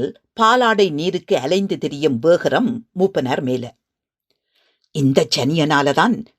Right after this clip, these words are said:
அவர் கெட்டு போய் கண்ட கண்ட கூத்தியலுகளோட திரிகிறார். இரவில வீட்டுக்கு வாரதே இல்ல. எப்பவாவது வந்தாலும் வீட்டுக்குள்ள புழுக்கமாயிருக்குதண்டு வெளியில போய் படுக்கிறார்.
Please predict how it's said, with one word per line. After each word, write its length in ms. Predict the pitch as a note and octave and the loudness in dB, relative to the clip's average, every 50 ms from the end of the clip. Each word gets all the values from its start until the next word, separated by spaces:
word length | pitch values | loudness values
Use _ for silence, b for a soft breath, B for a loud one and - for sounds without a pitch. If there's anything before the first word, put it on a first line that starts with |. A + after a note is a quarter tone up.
| _ | _
அவர் 240 | - D#3+ E3 F#3 - | 0 2 2 2 2
கெட்டு 280 | - - C#3 - - D3 | -2 -6 -6 -4 -6 -4
போய் 260 | - D#3+ E3+ G#3 E3 B2+ B2+ - _ _ _ - | 2 4 4 4 4 0 -4 -8 _ _ _ -4
கண்ட 220 | - F#3 F#3+ F#3 D#3 | -2 -2 0 0 0
கண்ட 220 | - D#3 D3 - A#2 | 0 0 0 0 0
கூத்தியலுகளோட 840 | - - A3 G#3+ - - E3+ D#3 C3+ C3+ B2+ C#3+ C#3+ C3+ C3 C3 D#3 | 0 0 -2 -2 0 2 2 4 4 4 2 2 2 2 2 2 0
திரிகிறார். 520 | D#3+ F#3+ D#3+ D3+ A#2+ A#2+ - - - - - _ _ _ _ _ _ _ _ _ _ _ _ _ _ _ _ _ _ _ _ _ - | 0 -2 -4 -4 -6 -10 -12 -14 -18 -20 -20 _ _ _ _ _ _ _ _ _ _ _ _ _ _ _ _ _ _ _ _ _ -2
இரவில 340 | G3+ A3 D#4+ D4 C#4 C#4+ F#4 G3+ | 0 2 2 2 2 2 0 2
வீட்டுக்கு 380 | D3+ F3+ G#3+ - B3+ - D4 C4 | 2 2 2 2 0 -2 -2 0
வாரதே 480 | B2+ C#3+ D#3+ G3 A3 G#3+ F3 D3 F3 A3 | 2 4 4 4 4 2 0 0 0 0
இல்ல. 220 | D#3+ A#2 B2+ - - - _ _ _ _ _ _ _ _ _ _ _ _ _ _ _ _ _ - | -2 -2 -6 -8 -12 -12 _ _ _ _ _ _ _ _ _ _ _ _ _ _ _ _ _ 4
எப்பவாவது 540 | C#4 A3+ - C#4+ B3+ A#3 A3+ G#3+ G#3+ A#3 | 4 4 4 2 4 4 4 4 2 2
வந்தாலும் 520 | F#3 D#3 D3 F3 E3+ F3+ E3+ E3+ F#3+ A3 B3 A#3+ - _ _ _ _ - | 2 2 0 0 0 0 0 0 0 -2 -4 -4 -8 _ _ _ _ 0
வீட்டுக்குள்ள 440 | A3+ A#3+ - - F3 - F3+ E3+ F3 | 0 0 0 0 -4 -2 0 0 0
புழுக்கமாயிருக்குதண்டு 1040 | - - F#3 G3 G3 - F#3 D#3 D3+ D3+ C#3+ C#3 D3+ - - C3 C#3 C3+ C3+ A#3 C4+ C4 - _ _ _ - | 0 2 4 4 4 4 2 -2 -2 -2 -2 -4 -4 -4 -4 -4 -4 -2 0 0 -2 -2 -4 _ _ _ -2
வெளியில 320 | F3 - F3+ G#3 F#3+ C3 C3 | 0 0 0 0 0 0 0
போய் 240 | - B2+ - - - | 0 0 -2 -2 -2
படுக்கிறார். 500 | D3 C#3 B2 - - - - - - | -4 -4 -6 -8 -12 -14 -16 -18 -20